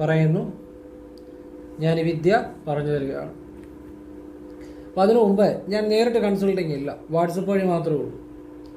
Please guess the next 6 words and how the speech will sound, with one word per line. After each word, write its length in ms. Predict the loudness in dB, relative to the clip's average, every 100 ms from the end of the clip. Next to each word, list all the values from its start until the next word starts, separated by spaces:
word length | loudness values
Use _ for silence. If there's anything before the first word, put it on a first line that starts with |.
| -18 -16 -6
അപ്പോൾ 140 | 0 2
നിങ്ങൾക്ക് 520 | 4 4 2 2 0 2 0 -6 -8
ഹസ്തരേഖ, 420 | -4 2 4 6 2 0
സംഖ്യാ 260 | 0 2 4
ജ്യോതിഷം, 320 | 4 2 0 0
ഗ്രഹനില 320 | 0 2 2